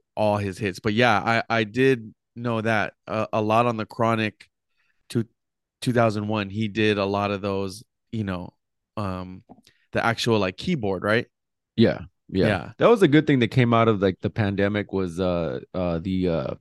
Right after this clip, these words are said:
Speaker 1: Yeah,
Speaker 2: the
Speaker 1: what was it?
Speaker 2: producers were,
Speaker 1: The
Speaker 2: were the
Speaker 1: Verzuz?
Speaker 2: producers. Verzuz, there you go.
Speaker 1: Yeah,
Speaker 2: The
Speaker 1: yeah.
Speaker 2: first one was really good. Swiss Beats and what's his name? Um,
Speaker 1: And Timberland.
Speaker 2: and Timberland did it.
Speaker 1: Yeah.
Speaker 2: That was, like, the first one. I think Swiss was in his car.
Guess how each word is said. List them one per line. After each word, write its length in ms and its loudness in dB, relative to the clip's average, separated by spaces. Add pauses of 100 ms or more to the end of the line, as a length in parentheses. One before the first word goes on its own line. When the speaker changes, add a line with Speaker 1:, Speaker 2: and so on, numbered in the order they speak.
(760)
Speaker 1:
Yeah, 500 -2
Speaker 2:
the 80 6
Speaker 1:
what 160 6
was 100 6
it? 40 10
Speaker 2:
producers 260 2
were, 160 6
Speaker 1:
The 80 4
Speaker 2:
were 80 2
the 80 4
Speaker 1:
Verzuz? 640 4
Speaker 2:
producers. 120 -18
Verzuz, 640 2
there 140 4
you 120 0
go. 200 0
Speaker 1:
Yeah, 280 0 (260)
Speaker 2:
The 120 -2
Speaker 1:
yeah. 100 -2
Speaker 2:
first 240 4
one 120 2
was 200 -2
really 280 2
good. 200 -4
Swiss 260 -6
Beats 320 -2
and 160 -4
what's 200 -4
his 100 -10
name? 200 -4
Um, 400 -2
Speaker 1:
And 140 -4
Timberland. 460 0 (160)
Speaker 2:
and 120 -2
Timberland 440 4
did 160 4
it. 140 0
Speaker 1:
Yeah. 300 -2
Speaker 2:
That 100 4
was, 120 4
like, 140 2
the 100 2
first 320 2
one. 100 -2
I 80 0
think 200 -4
Swiss 320 -2
was 120 -4
in 100 -4
his 120 -8
car. 580 2